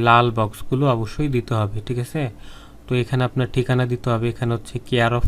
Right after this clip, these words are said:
মানে হচ্ছে অভিভাবক, আপনার অভিভাবককে বাবার নাম বা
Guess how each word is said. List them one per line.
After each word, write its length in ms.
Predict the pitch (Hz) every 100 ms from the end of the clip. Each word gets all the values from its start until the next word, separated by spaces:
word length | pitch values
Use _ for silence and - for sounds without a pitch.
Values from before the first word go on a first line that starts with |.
| 135
মানে 120 | 120
হচ্ছে 160 | 113 131 113
অভিভাবক, 440 | 110 117 117 143 131
আপনার 220 | 113 123 110
অভিভাবককে 560 | 110 110 113 117 - 147 196 - - - - - - 123
বাবার 260 | 120 120 120 117
নাম 120 | 117 113 110 -
বা 100 | 113